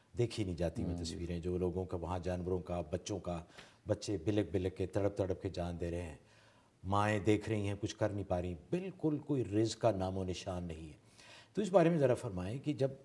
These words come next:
Speaker 1: हज़रत मीकाईल की ये ड्यूटी है, तो आया जाहिर है कि अल्लाह का हुक्म ही होगा कि
Speaker 2: जी।
Speaker 1: वहाँ पे रिज़्क नहीं पहुँचाना।
Speaker 2: जी, जी।
Speaker 1: तो उसमें क्या आप देखते हैं कि क्या मसलहत है?
Speaker 2: असल में बात ये कि अल्लाह की बहुत सी सिफ़ात हैं।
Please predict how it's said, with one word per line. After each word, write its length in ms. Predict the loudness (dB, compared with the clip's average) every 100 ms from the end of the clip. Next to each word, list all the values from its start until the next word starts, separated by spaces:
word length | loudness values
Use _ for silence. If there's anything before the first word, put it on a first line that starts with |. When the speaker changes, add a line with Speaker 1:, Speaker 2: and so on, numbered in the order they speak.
| -20 _ _ -8
Speaker 1:
हज़रत 240 | -4 -4 2
मीकाईल 400 | 4 6 4 2
की 140 | -2
ये 140 | -2 -2
ड्यूटी 320 | -4 -6 -4
है, 180 | -4 -6 -16 -20 _
तो 80 | 2
आया 200 | 6 6
जाहिर 260 | 6 4 4
है 60 | 4
कि 100 | 4
अल्लाह 200 | 4 4
का 100 | 2
हुक्म 260 | 0 0
ही 60 | 0
होगा 220 | 2 2
कि 120 | 4
Speaker 2:
जी। 60 | 2
Speaker 1:
वहाँ 180 | 4 4
पे 120 | 2
रिज़्क 220 | 0 -2
नहीं 160 | -2 2
पहुँचाना। 460 | 0 0 -4 -6 -10 -18 _ _
Speaker 2:
जी, 80 | -10
जी। 180 | -8 -12 -8
Speaker 1:
तो 60 | -6
उसमें 260 | 0 0
क्या 160 | 6 6
आप 180 | 6 4
देखते 280 | 2 2 2
हैं 100 | -2
कि 80 | -2
क्या 180 | 2 4
मसलहत 480 | 4 0 0 0 -2
है? 160 | -8 -10 -20 -20 -20 -20 -12
Speaker 2:
असल 240 | -2 2 4
में 180 | 4 8
बात 260 | 8 8
ये 120 | 2
कि 100 | 0 -2
अल्लाह 380 | 0 4 6 6 4
की 180 | -2 -2
बहुत 300 | 4 4 4
सी 140 | 2 -2
सिफ़ात 420 | -2 2 2 2
हैं। 160 | -8